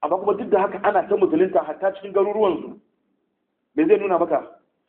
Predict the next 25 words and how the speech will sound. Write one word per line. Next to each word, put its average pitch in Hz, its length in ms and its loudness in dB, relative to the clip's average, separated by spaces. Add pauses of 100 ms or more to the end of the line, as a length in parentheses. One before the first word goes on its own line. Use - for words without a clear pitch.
(1500)
Kaga 185 420 0 (260)
duk 240 80 0
wanda 185 140 4
kaga 170 160 0
ya 185 100 4
musulunta, 170 800 0 (420)
ya 175 200 2
musulunta 165 360 0
tsakanin 160 320 0
shi 151 60 -8
da 160 120 0
Allah 147 180 2
ne, 143 80 -6
tunda 170 200 -6
babu - 200 0
wanda 311 160 -8
ya 330 60 -10
tilasta 320 380 -4
mai, 330 200 -8 (720)
babu 202 260 2
wanda 160 180 2
ya 175 120 4
sa 185 140 2
mai 165 160 0
takobi. 151 420 0